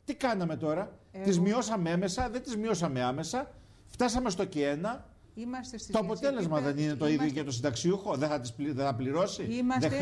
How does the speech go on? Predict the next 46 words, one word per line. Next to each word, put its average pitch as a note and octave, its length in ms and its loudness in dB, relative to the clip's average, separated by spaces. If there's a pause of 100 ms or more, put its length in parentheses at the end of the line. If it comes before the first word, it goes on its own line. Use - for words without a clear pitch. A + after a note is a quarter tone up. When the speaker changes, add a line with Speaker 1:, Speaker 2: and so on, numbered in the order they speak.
Speaker 1:
χάνει; G3+ 280 0
Δεν C#3+ 200 4
μειώθηκε D3 460 -2
η - 20 -6
σύνταξή D3+ 420 -8
του; A#2 240 -6 (320)
Speaker 2:
Δεν A3+ 220 0
έχει C4 140 2
τελειώσει F#3+ 380 0
ακόμα D#3+ 280 -4
η - 20 -4
διαπραγμάτευση, D#3 760 -6
κύριε. D#3 160 -2 (280)
Speaker 1:
Εγώ A#2+ 200 6
λέω G3 120 2
την E3+ 100 -4
πρότασή F#3+ 380 -2
μας. - 280 -6 (200)
Speaker 2:
Λοιπόν, F3 340 -10 (320)
δεν, B3 200 0 (180)
δεν A#3 200 0
έχει A#3 160 -2
τελειώσει G#3+ 380 2
ακόμα G#3 260 2
η G#3+ 40 4
διαπραγμάτευση. F#3 500 2
Speaker 1:
Θα - 60 6
αλλάξουμε E3+ 320 0
τη D3+ 60 -2
δικιά A#2+ 220 0
μας F3 120 0
πρόταση D3+ 300 -4
προς A#2 140 -6
το A#2 60 -4
καλύτερο, G#2+ 460 2
δηλαδή; A#2+ 480 0 (680)
Η C#3 100 6
διαπραγμάτευση D3+ 760 0
τώρα A#3 240 0
Speaker 2:
Εγώ A3 120 0
Speaker 1:
αυ-, C4+ 320 0
Speaker 2:
θέλω C#4 300 -6
να C4+ 180 -2
δω C4 140 -2
το C4+ 120 -6
τελικό, A#3+ 380 -4